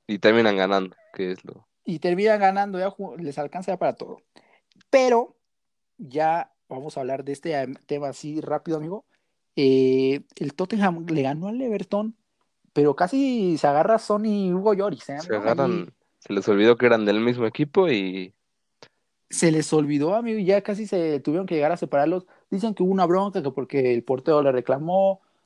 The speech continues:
Speaker 2: eh, a Son, que una jugada en donde casi mete gol el Everton. Eh, ganaron, ganó el Tottenham con un autogol, o sea, todo mal, todo mal, amigo,
Speaker 1: Todo
Speaker 2: todo
Speaker 1: mal.
Speaker 2: mal.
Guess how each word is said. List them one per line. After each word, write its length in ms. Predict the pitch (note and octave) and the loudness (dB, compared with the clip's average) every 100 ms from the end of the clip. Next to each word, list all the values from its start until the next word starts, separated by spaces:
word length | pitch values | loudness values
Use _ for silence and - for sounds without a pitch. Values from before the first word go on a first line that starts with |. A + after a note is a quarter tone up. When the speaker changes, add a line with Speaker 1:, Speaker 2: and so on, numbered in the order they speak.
| _ | _
Speaker 2:
eh, 760 | C#3 A#2+ A#2 B2 A2+ A2 G#2 - _ _ _ _ _ | -2 -2 0 -2 -4 -8 -12 -18 _ _ _ _ _
a 340 | - C3 B2+ B2+ | -4 -4 -4 -6
Son, 460 | - F#3 G3+ G3+ | 0 2 2 0
que 200 | - A#2+ | -2 -4
una 180 | A#2 C3 | -2 -6
jugada 460 | - B2 D#3+ E3+ D3+ | -2 2 4 4 2
en 60 | |
donde 180 | B2 A#2+ | -4 -8
casi 220 | C#3 D3 | -10 -8
mete 180 | C3+ C3+ | -8 -6
gol 120 | C3 | -4
el 140 | D3+ F#3+ | -2 0
Everton. 480 | G#3 G#3 G#3+ G#3+ - _ _ _ _ _ | 0 0 -2 -4 -8 _ _ _ _ _
Eh, 320 | B2+ B2 B2+ | -2 0 2
ganaron, 760 | A#2+ B2+ C3 D#3+ E3 D3 B2+ A#2+ | 0 -2 0 2 2 -2 -6 -10
ganó 240 | A#2+ D#3 | -8 -6
el 80 | F3 | -6
Tottenham 400 | G3+ G3+ G3+ G3 | -4 -4 -4 -6
con 160 | F#3 C3 | -8 -8
un 100 | D#3+ | -8
autogol, 540 | C#3+ - A#2 D#3+ G3 | -10 -8 -6 -4 -4
o 60 | C3+ | -6
sea, 220 | - - _ _ _ _ _ | -12 -20 _ _ _ _ _
todo 220 | - E3 | 2 4
mal, 260 | D3+ E3+ A3+ _ _ _ - - _ _ | 4 0 -4 _ _ _ -20 -20 _ _
todo 160 | F#3+ | -4
mal, 160 | E3 D#3+ | -2 -4
amigo, 220 | C#3+ A2+ | -6 -2
Speaker 1:
Todo 220 | C3+ B2+ | 4 6
Speaker 2:
todo 60 | A2+ | 6
Speaker 1:
mal. 140 | A2 | 4
Speaker 2:
mal. 300 | G2 A#3 E4+ | 2 -2 -6